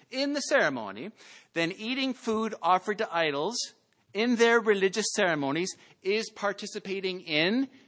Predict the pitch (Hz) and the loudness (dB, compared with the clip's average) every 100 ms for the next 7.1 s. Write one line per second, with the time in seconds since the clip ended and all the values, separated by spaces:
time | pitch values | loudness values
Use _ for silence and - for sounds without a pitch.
0 | _ - 147 147 156 165 - - 156 160 | _ -6 0 2 4 2 -4 -6 -4 -4
1 | - 196 175 131 95 120 - 190 - 170 | -2 0 0 0 -2 -4 -4 -6 2 4
2 | 185 180 208 165 110 101 139 185 - 226 | 4 4 0 0 -2 -6 -10 -10 -6 -4
3 | 233 240 226 165 139 - 190 202 214 233 | -2 -4 -8 -8 -10 -8 -4 -4 -4 -6
4 | 240 - _ 139 143 165 180 226 - 240 | -8 -18 _ -6 -2 0 0 -2 0 2
5 | 214 156 127 131 175 - - - 175 170 | 4 2 2 0 -2 -4 -16 -6 2 2
6 | 151 151 160 202 247 156 151 220 - - | 2 -4 0 4 6 8 8 6 2 -14